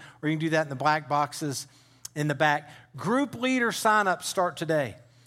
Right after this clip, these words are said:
for fall groups. Maybe you've thought about leading a, a group. This is the time to sign up to do that. And what a great way for somebody who needs some reassurance in their life and needs some encouragement in their life. Bring 'em to a group.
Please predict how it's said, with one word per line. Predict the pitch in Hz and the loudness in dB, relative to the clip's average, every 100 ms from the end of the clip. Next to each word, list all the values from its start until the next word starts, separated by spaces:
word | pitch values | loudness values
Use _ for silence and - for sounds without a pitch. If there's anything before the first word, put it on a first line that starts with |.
| - | -4
for | 180 | 0
fall | 165 185 180 170 | 2 4 4 4
groups. | 170 170 131 | 2 0 0
Maybe | 170 196 196 | 0 0 0
you've | 202 | -4
thought | - 202 196 | 2 4 4
about | 185 180 165 | 4 2 2
leading | 175 202 190 190 165 - - - | -2 0 0 -2 -4 -12 -14 -2
a, | 185 175 | -2 0
a | 165 | -4
group. | 131 165 190 143 120 | -2 0 2 0 -4
This | 185 190 | -4 -4
is | 160 - - - | -4 -6 -10 -8
the | |
time | 160 180 175 | 0 2 2
to | 160 | 0
sign | - 170 165 165 | 0 2 2 2
up | 156 - - - | -2 -4 -20 -8
to | 180 | -4
do | 196 | 0
that. | 175 156 | 2 2
And | 175 | 2
what | 254 | 2
a | 320 | 2
great | 214 247 214 | 4 2 2
way | 185 220 214 | 0 0 0
for | 185 | -4
somebody | 156 220 208 202 185 | -2 0 2 0 0
who | 156 196 175 - - - | -2 -2 -4 -8 -20 -12
needs | 143 170 214 226 214 - - - - | -6 -2 0 -2 -2 -6 -10 -20 -10
some | - 190 | -4 -2
reassurance | 202 220 190 214 220 208 - | 0 0 0 0 0 -2 -4
in | 170 | -2
their | 156 | 0
life | 156 160 151 | 2 2 0
and | 156 | -4
needs | 185 175 | -4 -4
some | 180 | -4
encouragement | 156 - 202 202 156 160 | -6 -4 -2 -2 -4 -4
in | 147 | -2
their | 143 | 0
life. | 143 - | -2 -2
Bring | 139 190 | -2 -2
'em | 208 | -4
to | - | -4
a | 180 | -6
group. | 127 156 147 - | -4 -4 -6 -10